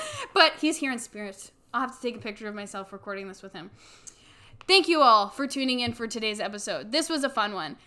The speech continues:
Catch me next week, next Wednesday, for part two of this or tangent two of this, whatever you wanna call it. And I'm gonna be talking about some themes that came up from that feedback letter I got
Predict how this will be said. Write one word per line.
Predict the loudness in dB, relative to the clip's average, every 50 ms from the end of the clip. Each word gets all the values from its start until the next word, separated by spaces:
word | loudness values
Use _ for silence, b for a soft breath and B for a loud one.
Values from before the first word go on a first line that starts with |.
| b b b
Catch | 4 6 6 6 4 2
me | 2 4 4 4 4 2 -2 -8 -18 _ -20 _ _ _ _ _ _ 0
next | 4 6 6 6 6 2 -6 -4
week, | -2 0 0 0 -2 -4 -10 -8 -2
next | 4 6 6 6 6 2 -6 -2
Wednesday, | -2 -2 -2 -2 -2 0 0 0 0 0 -4
for | -4 0 4 4 6 4 4 2 B B B B B 2
part | 6 6 6 6 6 4
two | 4 4 6
of | 4 2 2
this | 2 2 2 2 0
or | 0 0 0 0
tangent | 2 2 2 2 4 4 2 0 -2 -4 -2
two | -2 0 2 2
of | 2 0 0
this, | -2 -4 -4 -4 -2
whatever | 0 2 2 2 2 0
you | -2 -2
wanna | 0 -2 -2 -2
call | -4 -2 -2 0 0
it. | -2 -2 -6 -10 _ _ b b b b b b b b
And | 0
I'm | 0 2 0
gonna | -2 -2
be | -2 -4
talking | -2 2 2 2 2 0 -2 -2
about | 0 0 0 0
some | 0 -2 0 0 0 -2
themes | -4 -6 -4 -4 -2 -2 -2 -2 -2 -2
that | -2 -4 -4 -4
came | -4 -4 -4 -2 -2
up | -2 -2 -4
from | -6 -4 0 2 2 2 2 2
that | 0 0 -2 -4
feedback | -6 -4 -4 -2 0 2 0 0 0
letter | -4 -6 -4 -2 -2 -2 -2
I | -2 -2
got | -2 -2 -2 -2 0 0 -2 -4